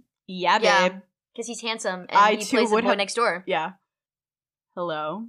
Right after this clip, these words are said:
Speaker 2: Like, you're,
Speaker 1: <laughs>
Speaker 2: yeah, you're just, you're
Speaker 1: You're
Speaker 2: just
Speaker 1: just
Speaker 2: like
Speaker 1: like
Speaker 2: other
Speaker 1: other
Speaker 2: girls.
Speaker 1: girls. But I didn't, like, a lot of people found
Speaker 2: I ate a
Speaker 1: her character
Speaker 2: burger.
Speaker 1: annoying.
Speaker 2: I'm eating a burger. I can see why, because, you know, she's really giving the "I'm not like other girls."
Speaker 1: Yeah.
Speaker 2: She's like, "I'm eating a burger. I, I eat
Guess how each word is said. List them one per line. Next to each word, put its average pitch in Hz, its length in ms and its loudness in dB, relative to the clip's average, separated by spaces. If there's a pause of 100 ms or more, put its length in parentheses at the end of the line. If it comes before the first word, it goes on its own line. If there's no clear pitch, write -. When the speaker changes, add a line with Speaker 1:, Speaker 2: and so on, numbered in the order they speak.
(100)
Speaker 2:
Like, 262 360 4
you're, 247 320 6 (320)
Speaker 1:
<laughs> - 320 -20
Speaker 2:
yeah, 240 200 0
you're 208 160 -6
just, 220 300 -10
you're 262 160 -6
Speaker 1:
You're 233 80 -8
Speaker 2:
just 247 120 0
Speaker 1:
just 269 100 -4
Speaker 2:
like 262 140 0
Speaker 1:
like 233 60 2
Speaker 2:
other 240 100 0
Speaker 1:
other 247 80 -4
Speaker 2:
girls. 202 300 2
Speaker 1:
girls. 208 220 -10 (160)
But 254 100 4
I 277 40 8
didn't, 427 240 0
like, 247 140 -4
a 190 60 0
lot 214 160 4
of - 60 -10
people 294 340 -6
found 226 180 -2
Speaker 2:
I 311 60 0
ate 311 180 -2
a 247 40 -2
Speaker 1:
her 220 80 -2
character 214 380 0
Speaker 2:
burger. 185 40 0 (100)
Speaker 1:
annoying. 156 480 -14
Speaker 2:
I'm 240 140 -6
eating 269 240 -6
a 196 40 -10
burger. 196 440 -10 (240)
I 359 140 4
can 523 120 2
see 427 220 -4
why, 285 420 4
because, 240 320 -4
you 254 120 -2
know, 254 100 2
she's 285 300 -2
really 277 240 0
giving 240 360 0
the 202 180 0
"I'm 208 200 4
not 202 160 4
like 220 160 0
other 208 160 0
girls." 269 480 2 (100)
Speaker 1:
Yeah. 208 360 -6 (200)
Speaker 2:
She's - 140 -10
like, 269 100 -12
"I'm 240 160 -8
eating 233 220 -8
a 202 40 -8
burger. 196 520 -4
I, 220 240 -2
I 254 140 2
eat 277 200 -4